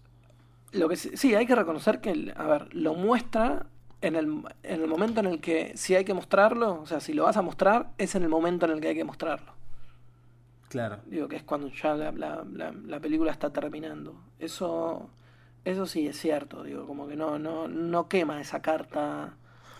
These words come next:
Speaker 1: antes. Eh,
Speaker 2: Sí, no me esperaba el, la aparición al final, eso sí.
Speaker 1: Sí, sí.
Speaker 2: Que en realidad, bueno, tiene sentido ma-, más que nada por el valor del plano,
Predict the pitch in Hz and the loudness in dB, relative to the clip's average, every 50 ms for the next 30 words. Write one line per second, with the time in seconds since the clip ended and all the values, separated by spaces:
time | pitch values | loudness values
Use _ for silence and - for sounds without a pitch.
0 | - - - - - - - - - - - - 151 147 147 143 139 - 143 131 | -20 -20 -20 -20 -20 -20 -20 -20 -20 -18 -12 -8 -6 -6 -6 -8 -10 -12 -14 -14
1 | - - - - - _ _ _ - - - 160 156 151 - 151 135 127 139 165 | -16 -20 -20 -20 -20 _ _ _ -16 -12 -10 -6 -4 -2 -2 0 0 2 2 4
2 | 190 208 190 - 180 156 165 180 196 202 190 170 147 139 127 123 120 117 120 117 | 4 2 2 4 6 8 10 10 12 12 10 10 8 6 6 4 4 4 4 2
3 | 113 - 147 151 151 143 - - 123 123 120 107 98 98 95 - - - - 139 | 2 2 2 2 2 2 2 0 -2 0 0 0 -2 -4 -8 -12 -16 -10 -6 -4
4 | 156 180 - - 123 104 98 - - - - - - - - - - - - _ | -2 -2 -2 -2 -4 -6 -6 -8 -16 -20 -20 -20 -20 -20 -20 -20 -20 -20 -20 _
5 | _ _ - - - - - - 180 160 147 - - 160 143 135 - 127 123 120 | _ _ -20 -20 -20 -18 -10 -8 -6 -6 -6 -8 -10 -12 -8 -4 -2 -2 0 0
6 | 123 123 120 120 127 139 147 156 151 151 147 131 120 135 139 151 147 - 127 120 | 2 2 2 4 6 8 8 10 10 8 8 6 4 2 0 0 0 0 -2 -4
7 | 110 127 135 147 147 - - - - - - - - - - - - - - - | -2 0 2 2 2 2 0 -6 -14 -16 -16 -16 -16 -20 -20 -20 -20 -20 -20 -20
8 | - - - 110 - - 120 127 - - 127 123 131 135 135 - 117 113 113 110 | -10 -6 -4 -4 -2 -2 -4 -4 -4 -2 -2 0 2 2 2 2 0 -2 0 2
9 | 110 107 113 120 127 123 120 117 110 - - 123 120 117 113 110 104 101 101 | 2 4 4 4 4 4 2 2 0 0 0 2 4 4 2 2 -2 -4 -6